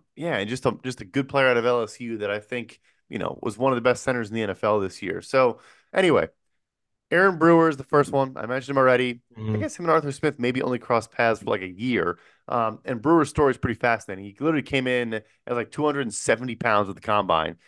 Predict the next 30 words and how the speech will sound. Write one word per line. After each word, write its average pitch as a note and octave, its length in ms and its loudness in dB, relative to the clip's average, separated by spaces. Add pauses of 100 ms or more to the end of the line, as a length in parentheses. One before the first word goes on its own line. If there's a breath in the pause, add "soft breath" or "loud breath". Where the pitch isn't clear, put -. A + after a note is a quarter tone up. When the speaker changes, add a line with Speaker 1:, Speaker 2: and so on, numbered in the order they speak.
(220 soft breath)
Speaker 1:
uh, A2+ 320 -4
<laughs> - 40 -4
as, D#3+ 160 2
like, C3 200 0
this, B2+ 200 -4
like, A#2+ 280 -2 (360 soft breath)
um, A#2 380 2
Speaker 2:
Mm-hmm. G2+ 140 -12
Speaker 1:
I F3+ 100 -8
didn't G#3+ 140 -2
even F3 100 0
get C3+ 140 2
invited B2+ 200 2
to A2+ 60 -8
the - 60 -12
combine. E2 400 -2
He G2+ 80 -4
was, G#2+ 80 -6
like, - 160 -8
totally F3 500 2
off A#2+ 220 2
the A2 80 -4
radar. F#2+ 300 2
He G2+ 60 0
probably C3 300 0
did. F#2+ 280 -4
But G#2 220 0 (460 soft breath)
anyway, B2+ 440 -4 (280)
came F3+ 200 -2
in, E3+ 360 -2